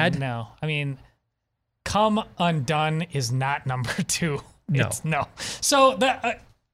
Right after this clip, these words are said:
Speaker 1: I
Speaker 2: but
Speaker 1: wouldn't
Speaker 2: hey,
Speaker 1: even let you
Speaker 2: this
Speaker 1: get away
Speaker 2: was
Speaker 1: with
Speaker 2: my, this was my first seventh grade, th-, these guys, in, uh, which Taylor is which Taylor?
Speaker 1: Yes.
Speaker 2: Randy Taylor,
Speaker 1: Nick,
Speaker 2: there's Roger
Speaker 1: Andy,
Speaker 2: Taylor,
Speaker 1: John,
Speaker 2: there's
Speaker 1: right?
Speaker 2: Yeah.
Speaker 1: Yes.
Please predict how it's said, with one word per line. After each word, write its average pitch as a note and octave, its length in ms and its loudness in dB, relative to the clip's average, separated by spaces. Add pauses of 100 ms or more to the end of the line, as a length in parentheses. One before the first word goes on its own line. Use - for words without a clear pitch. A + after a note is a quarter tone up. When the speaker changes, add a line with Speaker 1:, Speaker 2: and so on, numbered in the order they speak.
(160)
Speaker 1:
I G#3+ 100 4
Speaker 2:
but D4+ 60 6
Speaker 1:
wouldn't D4+ 120 6
Speaker 2:
hey, D4+ 100 6
Speaker 1:
even C4 120 4
let C4 160 8
you F4+ 80 8
Speaker 2:
this A#3 100 6
Speaker 1:
get - 40 8
away A#3+ 120 8
Speaker 2:
was A3+ 80 8
Speaker 1:
with C4 200 4
Speaker 2:
my, - 60 -16 (140)
this D#4+ 180 2
was C#4+ 140 0
my A#3 180 6
first - 520 2 (680)
seventh A3+ 480 2
grade, D3 540 -2 (100)
th-, E3 160 -4
these E3 220 -2
guys, D3+ 500 -2
in, D#3 240 -4
uh, C#3 360 -6
which D#3+ 200 -2
Taylor G#3 380 2
is C#3 100 0
which F3+ 220 0
Taylor? D3+ 280 -2
Speaker 1:
Yes. F3+ 360 6
Speaker 2:
Randy D#3 180 2
Taylor, G#3+ 120 6
Speaker 1:
Nick, G#3 100 10
Speaker 2:
there's D3+ 160 6
Roger F3+ 160 6
Speaker 1:
Andy, G#3 160 6
Speaker 2:
Taylor, G3 100 4
Speaker 1:
John, G3+ 380 8
Speaker 2:
there's F#3 80 4
Speaker 1:
right? G3+ 260 4
Speaker 2:
Yeah. F3+ 100 6
Speaker 1:
Yes. - 220 2